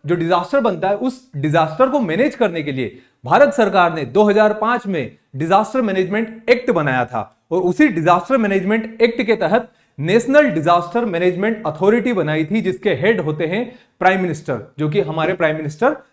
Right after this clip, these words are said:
नरेंद्र मोदी जी है। उसी के साथ साथ उसी के अंदर बनाई गई थी स्टेट डिजास्टर मैनेजमेंट अथॉरिटी।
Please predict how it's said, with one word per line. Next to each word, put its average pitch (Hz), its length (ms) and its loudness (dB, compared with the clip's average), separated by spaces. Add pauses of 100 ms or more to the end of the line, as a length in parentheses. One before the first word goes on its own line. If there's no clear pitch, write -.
(120)
नरेंद्र 202 380 4
मोदी 147 280 0
जी 131 140 -6
है। 113 240 -6 (120)
उसी 262 220 0
के 285 120 0
साथ 214 200 0
साथ 233 140 -2
उसी 226 260 -4
के 220 100 0
अंदर 208 240 -2
बनाई 185 260 -2
गई 190 160 -2
थी 254 180 -6
स्टेट 226 540 2
डिजास्टर 156 720 -2 (420)
मैनेजमेंट 170 600 -2
अथॉरिटी। 151 540 0